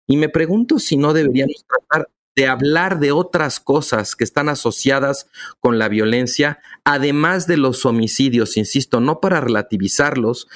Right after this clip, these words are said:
sino también para entender el contexto más amplio de gobernanza criminal dentro del cual se insertan.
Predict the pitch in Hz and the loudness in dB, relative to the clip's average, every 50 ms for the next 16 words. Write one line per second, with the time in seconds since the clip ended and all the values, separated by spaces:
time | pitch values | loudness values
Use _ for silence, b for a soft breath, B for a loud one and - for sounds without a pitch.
0 | B B B B B - - 127 127 127 139 135 143 160 180 180 - 185 170 147 | B B B B B 0 0 2 2 2 0 0 0 0 0 0 0 0 0 2
1 | 127 123 123 123 - 127 123 123 131 143 180 196 196 185 165 - - 127 120 113 | 0 0 -2 -2 -2 0 0 2 2 2 2 2 2 0 0 0 0 -2 -2 0
2 | - 160 160 - - - - 139 131 135 139 131 - - 151 147 147 - 139 143 | -2 -2 -2 -2 -4 -2 -2 0 0 0 0 0 -2 -2 -2 -2 -2 -2 0 0
3 | 135 117 113 107 104 107 107 104 113 110 110 117 123 127 139 151 156 143 - - | 2 2 0 2 0 0 2 0 0 0 0 0 0 0 0 -2 -2 -2 -2 -2
4 | 139 127 - - 110 107 107 104 101 101 104 110 113 117 113 113 110 B B B | -2 -2 -2 -4 -2 0 0 0 2 2 2 2 2 0 0 -2 -4 B B B
5 | B B B B B _ - 120 113 110 - - 110 104 101 104 98 - _ 107 | B B B B B _ 0 0 0 0 0 0 0 2 2 0 -2 -2 _ 0
6 | 110 110 110 110 107 - - - - - 107 98 92 87 - - 104 90 90 - | 0 2 2 0 -2 -2 -4 -6 -4 -2 0 0 0 0 0 0 0 0 -2 -4
7 | - - 82 92 - | -8 -10 -12 -14 -16